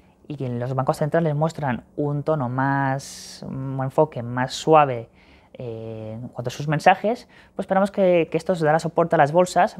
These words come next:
en una semana que, como comentábamos antes, será de transición con cierto sesgo alcista. La próxima referencia importante del mercado que hay que tener en cuenta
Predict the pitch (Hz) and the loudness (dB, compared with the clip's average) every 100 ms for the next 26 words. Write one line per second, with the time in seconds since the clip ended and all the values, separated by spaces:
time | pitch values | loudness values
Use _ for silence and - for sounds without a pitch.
0 | - 143 160 170 156 170 180 - 131 123 | -12 -4 -4 -2 -2 -2 -4 -8 -8 -6
1 | 123 117 139 147 160 160 170 143 147 160 | -6 -2 -2 0 0 0 0 2 2 2
2 | 180 180 175 - 180 180 160 165 156 165 | 0 0 -2 -2 -2 0 0 0 0 2
3 | 165 131 117 139 - 101 - - - - | 4 2 2 -4 -4 -6 -8 -20 -20 -20
4 | - - 139 170 - 180 180 180 - 175 | -10 -4 -2 0 2 2 4 4 4 2
5 | 180 175 175 175 175 175 170 185 190 196 | 4 4 4 4 4 2 6 6 8 4
6 | 190 175 175 175 170 185 180 208 | 0 -4 -4 -4 -4 -4 0 0